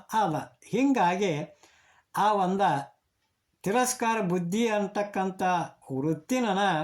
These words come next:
ಆತನನ್ನ ಸದ್ಗುರುವಿನ ಪಾದದ ಕಡೆಗೆ ತಿರುಗಿಸ್ತತಿ. ಅದಕ್ಕೆ ರಾಗ ಬುದ್ಧಿಯಿಂದರಾಗಲಿ, ದ್ವೇಷ ಬುದ್ಧಿಯಿಂದರಾಗಲಿ, ಸದ್ಗುರು ಚಿಂತನವಾದ ಮಾತ್ರದಿಂದ ವೃತ್ತಿ ತದಾಕಾರವಾಗಿ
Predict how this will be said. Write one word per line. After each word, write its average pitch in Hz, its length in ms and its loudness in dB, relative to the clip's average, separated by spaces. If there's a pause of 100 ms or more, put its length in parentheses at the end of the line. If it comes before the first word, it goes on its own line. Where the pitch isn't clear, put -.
(600)
ಆತನನ್ನ 185 580 0 (480)
ಸದ್ಗುರುವಿನ 196 760 0
ಪಾದದ 175 480 -2
ಕಡೆಗೆ 160 720 -2
ತಿರುಗಿಸ್ತತಿ. 151 800 -4 (680)
ಅದಕ್ಕೆ 180 760 -4
ರಾಗ 135 360 -4
ಬುದ್ಧಿಯಿಂದರಾಗಲಿ, 180 1200 0 (180)
ದ್ವೇಷ 170 320 0
ಬುದ್ಧಿಯಿಂದರಾಗಲಿ, 175 1200 0 (480)
ಸದ್ಗುರು 220 540 0
ಚಿಂತನವಾದ 202 840 -2
ಮಾತ್ರದಿಂದ 180 760 -2 (720)
ವೃತ್ತಿ 196 600 0
ತದಾಕಾರವಾಗಿ 180 1200 -2